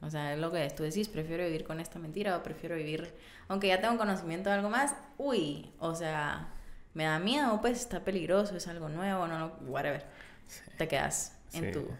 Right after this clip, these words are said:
Speaker 1: comfort zone,
Speaker 2: Y,
Speaker 1: dice.
Speaker 2: y, y llevémoslo a un extremo, ponete, cuando los nazis estaban dando verga, y, y mucha mara sí creía en esa mierda, o sea, sí,
Speaker 1: Sí.
Speaker 2: sí creía que esa, esa mierda era verdad y era como que, puta, vos, tiene mucho sentido lo que está hablando Hitler.
Speaker 1: Sí,
Speaker 2: <laughs>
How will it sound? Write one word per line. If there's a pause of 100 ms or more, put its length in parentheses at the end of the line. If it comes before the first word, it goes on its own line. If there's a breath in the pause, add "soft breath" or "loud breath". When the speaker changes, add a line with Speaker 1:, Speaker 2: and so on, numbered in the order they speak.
Speaker 1:
comfort
zone,
Speaker 2:
Y,
Speaker 1:
dice.
Speaker 2:
y,
y
llevémoslo
a
un
extremo,
ponete,
cuando (440 soft breath)
los
nazis
estaban
dando
verga, (100)
y, (120)
y
mucha
mara
sí
creía
en
esa
mierda,
o
sea,
sí,
Speaker 1:
Sí.
Speaker 2:
sí
creía
que
esa,
esa
mierda
era
verdad
y
era (480 soft breath)
como
que,
puta,
vos,
tiene
mucho
sentido
lo
que
está
hablando
Hitler. (140)
Speaker 1:
Sí,
Speaker 2:
<laughs>